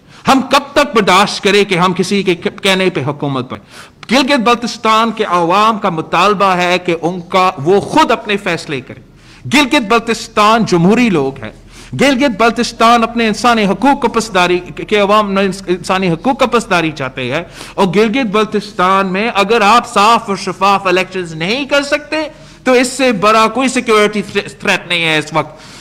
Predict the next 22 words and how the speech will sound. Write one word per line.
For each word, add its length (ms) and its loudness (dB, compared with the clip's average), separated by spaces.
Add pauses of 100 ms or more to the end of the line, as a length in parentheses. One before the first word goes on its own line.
(140)
अ, 120 2
पाकिस्तान 680 0
के 120 -6
लिए। 220 -8 (300)
ये 460 2 (240)
internationally 680 2
भी 120 2
हमारे 300 2
खिलाफ 380 0
exploit 500 -2
होगा, 420 0 (160)
हम 180 2
बर्दाश्त 420 2
नहीं 280 4
करेंगे। 460 -4 (220)
ये 80 4
पाकिस्तान 580 0
के 100 0
इंटरेस्ट 520 0
में 100 0
नहीं 240 -4
है, 140 -14